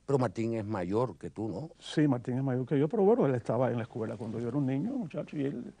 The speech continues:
Speaker 2: y había un profesor, un, un, un ciego, músico, que es una persona más brillante que yo conocí en mi vida, Fausto de Armas, se llamaba, falleció hace muchos años.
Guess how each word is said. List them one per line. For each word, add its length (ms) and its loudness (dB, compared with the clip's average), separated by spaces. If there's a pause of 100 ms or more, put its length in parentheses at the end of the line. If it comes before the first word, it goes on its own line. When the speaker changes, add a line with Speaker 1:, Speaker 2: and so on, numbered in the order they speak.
Speaker 2:
y 120 0
había 200 6
un 100 2
profesor, 600 2
un, 140 4
un, 520 2
un 240 2
ciego, 580 2 (220)
músico, 640 0 (200)
que 100 0
es 80 6
una 180 4
persona 400 0
más 360 0
brillante 480 2
que 60 0
yo 60 0
conocí 280 -2
en 80 0
mi 80 2
vida, 120 2
Fausto 420 -2
de 100 -2
Armas, 340 -8 (140)
se 160 -4
llamaba, 340 -2 (140)
falleció 320 -10
hace 140 -10
muchos 320 -8
años. 200 -16